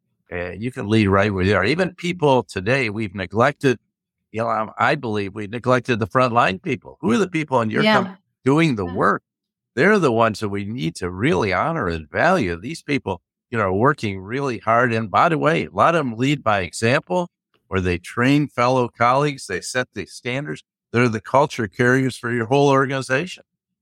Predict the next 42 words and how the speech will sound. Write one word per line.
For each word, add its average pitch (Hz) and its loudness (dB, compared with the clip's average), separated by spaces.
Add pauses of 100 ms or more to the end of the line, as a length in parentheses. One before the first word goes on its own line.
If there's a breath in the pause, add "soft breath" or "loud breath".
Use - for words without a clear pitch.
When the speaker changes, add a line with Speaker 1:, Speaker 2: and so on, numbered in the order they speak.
(260)
Speaker 1:
And 98 -6
if 98 -20
they 123 2
believe 123 0
in 101 -4
the 90 -8
quality 127 4
of 101 -2
the 104 -6
work, 113 2
you 131 -10
can't 135 -4
force 165 0
them 104 -10
to 90 -16
believe 90 -10
that, 90 -4
but 101 -6
if 98 -6
they 113 0
believe 135 0
in 110 0
it, 104 -8 (420)
they'll 139 2
be 151 2
a, 120 2
a 101 -6
standard 135 -4
for 127 0
everyone 131 4
else 143 2
to 110 -8
follow. 139 0 (560 soft breath)
Speaker 2:
So 302 2 (260)
now 339 6
that 359 2
you've 233 2
written 269 2
this 220 -4
wonderful 233 2
book, 196 -4
um, 185 2